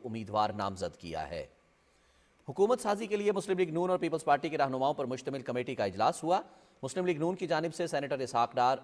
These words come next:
सरदार अयाज सादिक, आजम नज़ीर तारड़ और मलिक मोहम्मद अहमद खान इजलास में शरीक हुए, जबकि मुराद अली शाह,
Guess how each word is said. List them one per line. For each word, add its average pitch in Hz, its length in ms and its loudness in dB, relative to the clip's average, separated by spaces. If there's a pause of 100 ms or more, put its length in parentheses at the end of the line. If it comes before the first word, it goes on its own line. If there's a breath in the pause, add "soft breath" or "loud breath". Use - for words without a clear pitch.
सरदार 117 320 2
अयाज 113 220 2
सादिक, 123 540 0
आजम 120 300 0
नज़ीर 113 280 -6
तारड़ 120 280 4 (360 loud breath)
और 123 120 2
मलिक 139 280 0
मोहम्मद 127 320 -2
अहमद 120 220 -4
खान 107 380 -2
इजलास 110 340 0
में 101 80 -6
शरीक 131 280 -8
हुए, 170 200 0 (360 loud breath)
जबकि 156 180 -2
मुराद 170 260 6
अली 180 140 2
शाह, 175 240 4